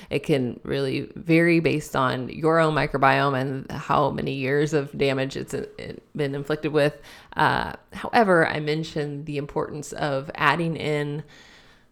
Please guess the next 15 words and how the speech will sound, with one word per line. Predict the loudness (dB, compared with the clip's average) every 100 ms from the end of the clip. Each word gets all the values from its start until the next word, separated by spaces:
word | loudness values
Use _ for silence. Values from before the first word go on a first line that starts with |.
| _ _ _ -20
something | -12 -6 2 4 4 2 0 0 -2
to | -2
give | 0 0
you | 0 2
that | 2 2
momentum, | -2 -4 -4 -4 -6 -6 -12 -12 -6
to | -4
do | 0 0 0
some | 0 -2 -2
personal | -2 -4 -4
development | -2 4 6 8 6 6
work, | 6 4 0
to | -6 -2 -2
journal, | 4 8 10 10 6 2
to | -2 -4 -4 -4 -6